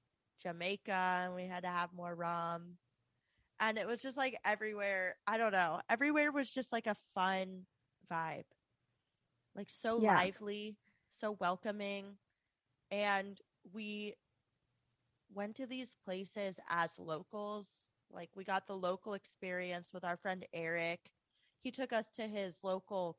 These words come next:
Speaker 1: club. Remember that? By the
Speaker 2: <laughs>
Speaker 1: airport. And, um, I took him to all the touristy spots that I went to previously. And then we went to Jamaica, where it was very touristy, and we got excursions.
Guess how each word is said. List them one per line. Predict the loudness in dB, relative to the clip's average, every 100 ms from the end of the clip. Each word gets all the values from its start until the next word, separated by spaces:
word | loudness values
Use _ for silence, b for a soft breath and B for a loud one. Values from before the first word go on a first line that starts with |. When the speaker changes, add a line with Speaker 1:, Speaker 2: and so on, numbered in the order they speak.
| -4
Speaker 1:
club. | 2 4 4 0 _ _ _ _ _ _ -18
Remember | -6 -4 -2 4
that? | 6 6 2 6
By | 8
the | 12
Speaker 2:
<laughs> |
Speaker 1:
airport. | 12 12 8 8 6 4 -2 b -18 b b b -2
And, | 2 6 6 6 4 2 2
um, | 4 2 -2 -16 _ 4
I | 8 8
took | 6 2 0 0 -8
him | 0 2 4 2 0 -8 -14 _
to | -4 2
all | 4 2
the | 0
touristy | 4 6 4 -2 -8
spots | -6 -2 2 2 0 -8 -10 -2
that | 2 2
I | 2
went | 0 -4 -8
to | -8 -8 -6
previously. | -4 -2 0 -2 -2 -6 -6 -8 -10 _ _ _ _ _ _ _ _ _ _ _ _ _ -8
And | -2 0
then | 0
we | 2
went | 0 -2
to | -4
Jamaica, | -4 0 2 2 2 4
where | 4 4
it | 2
was | -2 0
very | 2 2 2
touristy, | -2 -2 -2 -6 -8
and | -8
we | -6
got | -4 -4
excursions. | -6 -12 -12 -2 0 0 0 -2 -2 -6 -14 -18